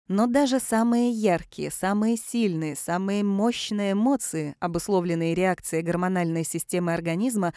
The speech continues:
удерживаемые в мозге на химическом уровне, растворяются и уходят за пятнадцать минут. Всё остальное время человек целенаправленно удерживает их в теле.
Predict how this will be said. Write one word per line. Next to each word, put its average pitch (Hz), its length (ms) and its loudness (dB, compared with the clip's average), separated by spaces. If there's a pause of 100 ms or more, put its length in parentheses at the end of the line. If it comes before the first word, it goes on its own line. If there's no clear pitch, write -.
(100)
удерживаемые 190 880 2
в 175 100 -2
мозге 196 420 2
на 165 100 0
химическом 190 720 -2
уровне, 185 440 2 (120)
растворяются 190 1120 0
и 202 120 -2
уходят 202 560 2
за 180 200 -2
пятнадцать 226 920 -2
минут. 226 600 2 (520)
Всё - 240 2
остальное 185 600 2
время 180 380 -2
человек 170 560 -2
целенаправленно 175 1160 0
удерживает 196 880 0
их 165 260 -4
в - 80 -16
теле. 196 460 0